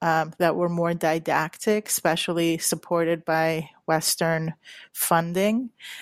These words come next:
uh, about women's rights, um, that focused on issues like, um, domestic violence, um, you know, some traditional mis-, misogynist practices,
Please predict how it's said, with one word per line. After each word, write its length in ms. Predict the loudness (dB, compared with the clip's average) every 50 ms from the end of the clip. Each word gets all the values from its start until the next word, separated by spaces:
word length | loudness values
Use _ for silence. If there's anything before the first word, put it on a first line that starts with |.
| -18 -16 -8 -2
uh, 240 | 0 0 2 2 0 0
about 420 | -2 -2 0 2 2 2 2 0
women's 440 | -2 -2 -2 -2 -2 -4 -4 -4 -2
rights, 600 | 0 2 2 2 2 0 0 -2 -2 -2 -2 -4 -6 _ 0
um, 300 | 2 2 2 2 0 0
that 160 | 2 2 2
focused 600 | 2 2 2 2 2 2 0 -2 0 0 0 0
on 140 | 0 0 2
issues 580 | 0 0 0 2 2 2 2 2 0 -2 -2 -6 -10 _ -8
like, 320 | -2 0 0 0 0 0 0
um, 320 | 0 0 0 -2 -6 -10 _ _ _ _ _ -4
domestic 760 | -2 0 0 0 0 0 -2 2 2 2 0 0 -4 -12 -16 _ _ _ _ _ _ _ -4
violence, 1120 | 0 2 2 4 4 2 2 2 2 2 2 2 2 0 0 -2 -2 -2 -2 -2 -2 -2 -4 _ _ _ _ -20 -20 -20 _ -4
um, 480 | 0 2 2 2 0 -2 -4 -10 -14 -18 _ _ _ _ -6
you 120 | -2 0
know, 160 | 2 2 2 2
some 320 | 2 2 2 2 2 2
traditional 720 | -2 -2 -2 0 0 0 0 0 0 -2 0 -2 -2 0
mis-, 400 | 0 0 0 0 0 0 -2 -2
misogynist 840 | -2 -2 0 0 2 2 2 2 2 0 -2 -2 0 0 0 -2 -4 0
practices, 1200 | 2 4 4 4 2 -2 -4 -4 -2 -2 -2 0 0 2 2 2 2 2 0 0 -2 -2 -2